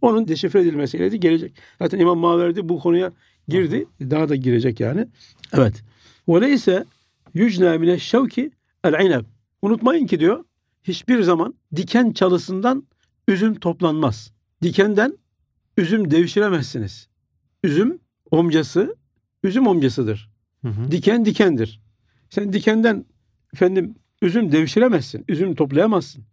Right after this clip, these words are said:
Speaker 1: "Ve la minel karmi el hanzal." Yine de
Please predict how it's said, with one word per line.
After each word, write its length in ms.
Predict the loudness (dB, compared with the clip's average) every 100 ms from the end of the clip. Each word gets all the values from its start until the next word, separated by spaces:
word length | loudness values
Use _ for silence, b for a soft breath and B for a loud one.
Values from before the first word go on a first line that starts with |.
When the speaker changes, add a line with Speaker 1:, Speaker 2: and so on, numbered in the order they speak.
| _ _ 0
Speaker 1:
"Ve 120 | 2
la 180 | 2 0
minel 300 | 2 0 0
karmi 500 | 0 2 2 -2 -6 _ _ _ _ _ _ -2
el 220 | 0 0 -6 _
hanzal." 480 | -2 -2 0 -2 -4 _ _ _ _
Yine 280 | -4 0 2
de 180 | 0 -2